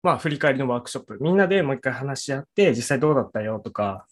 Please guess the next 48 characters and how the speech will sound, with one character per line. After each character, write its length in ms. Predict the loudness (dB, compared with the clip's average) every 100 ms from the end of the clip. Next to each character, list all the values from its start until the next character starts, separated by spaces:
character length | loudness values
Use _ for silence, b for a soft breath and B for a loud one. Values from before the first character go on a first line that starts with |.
| _
あ 140 | -2 0
の、 140 | 0
こ 140 | 4 6
う 60 |
い 60 | 6
う 60 |
気 100 | 4
づ 120 | 0 0
き 120 | 2
が 80 | 2
あ 60 |
っ 80 | 4
た 80 | 2
よ 140 | 2
み 100 | 0
た 100 | -2
い 40 | -2
な 100 | -2
の 20 |
を 40 |
共 220 | -4 -2
有 80 | -2
し 140 | -2 -2
な 100 | -2
が 100 | -4
ら、 240 | -6 -10 _
ま 100 | -4
あ、 20 | 2
共 180 | 4
有 80 | 4
し 80 | 4
た 80 | 2
内 240 | 2 4
容 280 | 4 4 2
を 60 | 0
さ 140 | -2
ら 100 | 0
に 160 | 0 0
み 120 | 0
ん 40 |
な 80 | -2
に 140 | -4 -10 _ _
こ 440 | -8 -6 -8 -14 _
う 40 | _
発 320 | -6 -6 -2 -2
表 100 | -2
し 80 |
て 260 | -10 -16